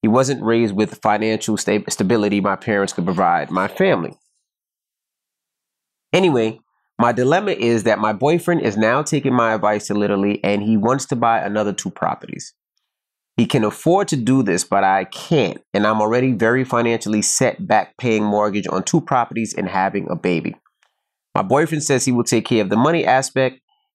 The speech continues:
and we just work on this new project together. But I don't want to give him a hundred percent financial reign on anything, nor do I want to become a full-time mom,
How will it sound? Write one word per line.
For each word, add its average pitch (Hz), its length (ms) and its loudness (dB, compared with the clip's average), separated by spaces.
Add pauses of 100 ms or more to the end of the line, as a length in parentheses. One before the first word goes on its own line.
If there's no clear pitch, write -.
and 107 100 2
we 113 140 2
just 117 400 0
work 120 220 0
on 104 160 0
this 98 180 -2
new 151 180 4
project 127 400 -2
together. 92 480 -4 (280)
But 98 80 2
I 107 60 2
don't 131 220 0
want 143 160 0
to 135 60 2
give 123 220 0
him 117 100 2
a 104 80 2
hundred 131 260 -2
percent 123 360 -2
financial 113 520 0
reign 131 300 0
on 107 140 -2 (100)
anything, 123 540 2
nor 135 200 2
do 123 140 0
I 113 60 2
want 110 240 -2
to 104 60 -10
become 104 300 -2
a 98 60 0
full-time 147 760 0
mom, 117 420 0